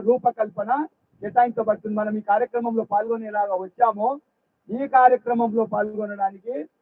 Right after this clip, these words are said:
అనేక లోకాల నుంచి కార్యక్రమంలో రావడానికి వాళ్ళు సిద్ధమై వాళ్ళ ప్రణాళికను ఆపుకొని ఈ సమయాన్ని వాళ్ళు ఎంతో విలువైన సమయాన్ని కేటాయించి ఇక్కడ వస్తారు.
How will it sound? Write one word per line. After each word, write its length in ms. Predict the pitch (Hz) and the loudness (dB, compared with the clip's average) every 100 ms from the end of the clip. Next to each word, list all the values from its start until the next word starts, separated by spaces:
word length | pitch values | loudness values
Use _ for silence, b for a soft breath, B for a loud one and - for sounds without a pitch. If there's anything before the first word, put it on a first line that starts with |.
| _ _ _ - 190 | _ _ _ -6 -2
అనేక 400 | 226 269 269 269 240 | 0 2 2 4 4
లోకాల 340 | 233 226 214 214 | 4 2 2 0
నుంచి 200 | 220 - 226 208 | -2 -10 -4 0
కార్యక్రమంలో 600 | 214 226 226 220 214 202 190 | 0 -2 -4 -4 -4 -4 0
రావడానికి 400 | 196 190 208 233 | 0 -2 -8 -10
వాళ్ళు 160 | 196 - | -12 -12
సిద్ధమై 360 | 208 170 226 262 240 | -18 -8 -2 0 -2
వాళ్ళ 160 | 190 185 | -4 -2
ప్రణాళికను 520 | 202 226 226 214 196 185 | -2 0 -2 -6 -4 -2
ఆపుకొని 400 | 208 175 220 269 311 _ - - 240 | -4 -6 -8 -8 -10 _ -20 -12 -2
ఈ 40 | 285 277 | -2 2
సమయాన్ని 400 | 254 247 240 277 240 | 4 4 4 2 0
వాళ్ళు 140 | 220 202 | 0 -6
ఎంతో 160 | 226 233 208 | -2 -2 -2
విలువైన 340 | 214 233 220 190 | -4 -6 -6 -12
సమయాన్ని 280 | 196 202 226 202 | -8 -8 -10 -10
కేటాయించి 420 | 190 208 208 - | -6 -6 -6 -10
ఇక్కడ 140 | - 160 | -12 -12
వస్తారు. 320 | - 180 135 | -6 -8 -8